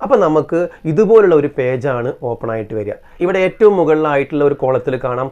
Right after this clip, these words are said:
താരിഫ് എന്ന് പറഞ്ഞിട്ട് എൽ ടി വൺ എ എന്ന് കാണാം. അത് നമ്മൾ മാറ്റേണ്ട ആവശ്യമൊന്നുമില്ല. അതിന് താഴെ പേർപ്പസ് എന്ന് കാണാം. അതിനടുത്തായിട്ടുള്ള കോളത്തിൽ ഡൊമസ്റ്റിക് എന്ന് already അവിടെ സെലക്റ്റഡ് ആയിട്ടുണ്ടാവും. ഏ, അതിന്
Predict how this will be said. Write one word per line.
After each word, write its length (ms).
താരിഫ് 500
എന്ന് 180
പറഞ്ഞിട്ട് 500
എൽ 300
ടി 280
വൺ 420
എ 280
എന്ന് 200
കാണാം. 220
അത് 120
നമ്മൾ 260
മാറ്റേണ്ട 480
ആവശ്യമൊന്നുമില്ല. 800
അതിന് 280
താഴെ 500
പേർപ്പസ് 480
എന്ന് 160
കാണാം. 340
അതിനടുത്തായിട്ടുള്ള 720
കോളത്തിൽ 560
ഡൊമസ്റ്റിക് 640
എന്ന് 200
already 340
അവിടെ 320
സെലക്റ്റഡ് 300
ആയിട്ടുണ്ടാവും. 680
ഏ, 160
അതിന് 200